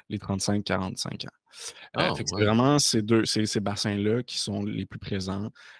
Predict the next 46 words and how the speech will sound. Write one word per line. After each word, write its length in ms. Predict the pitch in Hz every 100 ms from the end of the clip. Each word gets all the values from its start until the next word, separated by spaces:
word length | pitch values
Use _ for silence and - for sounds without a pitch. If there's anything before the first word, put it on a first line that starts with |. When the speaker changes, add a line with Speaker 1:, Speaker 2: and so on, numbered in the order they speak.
| - 95
Speaker 1:
Euh, 240 | 92 90
oui, 400 | - 110 139 147 - -
les 160 | 107
jeunes 180 | 107 110
sont 220 | 117 101
là. 340 | 98 110 120 135 - - -
Euh, 640 | 95 95 95 95 95 98
les 140 | 98
jeunes 320 | 95 110 117 110
vont, 420 | 104 104 104 - -
euh, 920 | 98 92 92 95 53 55 - - -
vont, 280 | 107 98 101 -
vont 140 | 101
même 300 | 101 104 104 -
partager 400 | 117 - 110 104
parfois 280 | 107 104 110
leurs 180 | 98 -
comptes 240 | 110 107
avec 220 | 107 98 - _
ceux 180 | - 113
de, 160 | 208 -
de 120 | 101
leurs 120 | 95
parents, 280 | - 95 117
là, 100 | 120
dépendamment 400 | 107 - 101 101
de 60 |
l'âge, 220 | 98 113 -
tout 100 | -
ça. 180 | - 151 - - -
Mais 160 | - 120
c'est 140 | -
vraiment 340 | 104 101 110 117
le 160 | 113
plus 240 | 98 _ 113
gros 160 | 101
bassin, 340 | 110 101 - 110
les, 300 | 107 98 104
euh, 400 | - 101 - 104
les, 180 | - -
les, 160 | 107
les 180 | - 110
vingt, 180 | 104 98
les 120 | 110
vingt, 100 | 107
les 80 | 101